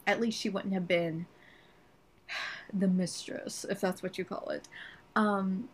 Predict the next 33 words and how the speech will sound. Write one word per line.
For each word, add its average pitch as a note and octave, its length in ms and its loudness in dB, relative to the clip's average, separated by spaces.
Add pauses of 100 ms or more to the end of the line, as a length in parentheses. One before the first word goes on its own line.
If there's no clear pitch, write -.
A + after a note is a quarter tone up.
(1400)
and C4 160 6
then D4+ 460 4 (220)
I A3 80 4
meet A3 280 6
Logan. F#3+ 680 -6 (840)
I B3 100 2
didn't D#4+ 180 2
really C#4+ 220 2
like G#3 280 2
Logan A3 260 2
at G#3+ 140 -4
first. G#3+ 340 0
I G#3+ 60 -6
don't F#4 220 -8
even D#4+ 180 0
know B3 80 2
if A#3 100 -8
I G#3 60 -2
still E3+ 260 -4
like F3 240 -2
him. G3 320 -4 (160)
And A#3 460 2 (920)
you C#4 240 8
were E4 100 4
always A#3 300 2
kinda A#3 260 2
like, G#3+ 180 -4 (100)
"I C4+ 80 -8
think F#4+ 220 -4
you'll E4+ 140 4
like G3 220 2
Logan." - 420 -2 (100)
And C4+ 220 0